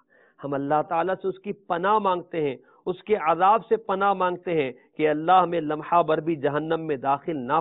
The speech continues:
فرمانا۔ اور پھر جو لوگوں کو خوش کرنے کے لیے عبادتیں کرتے ہیں، مشقتیں جھیلتے ہیں۔ ہاں، بعض اوقات ہوتا ہے کہ لوگوں کو دکھانے کے لیے جب عمل کیا جاتا ہے تو اس میں بڑی بڑی تکلیفیں بھی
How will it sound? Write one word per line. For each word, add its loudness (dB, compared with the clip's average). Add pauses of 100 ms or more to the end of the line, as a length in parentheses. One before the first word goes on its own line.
فرمانا۔ -4 (420)
اور -2
پھر 0 (340)
جو 0
لوگوں 2
کو 4
خوش -2
کرنے -2
کے -6
لیے 0
عبادتیں 0
کرتے -10
ہیں، -10 (360)
مشقتیں -4
جھیلتے -2
ہیں۔ -10 (220)
ہاں، 0 (380)
بعض 2
اوقات -2
ہوتا 0
ہے -4 (420)
کہ -8
لوگوں 0
کو 2
دکھانے -4
کے -4
لیے -2
جب -2
عمل -2
کیا 0
جاتا -2
ہے -4 (500)
تو 2
اس -6
میں 0
بڑی -2
بڑی 0
تکلیفیں -2
بھی -8